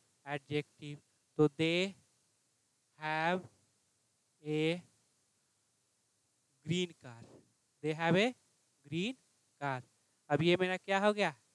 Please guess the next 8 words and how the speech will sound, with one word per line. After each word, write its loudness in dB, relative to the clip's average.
Adjective, -16
ठीक -6
है, -12
they 0
have 2
a -2
very 2
green -2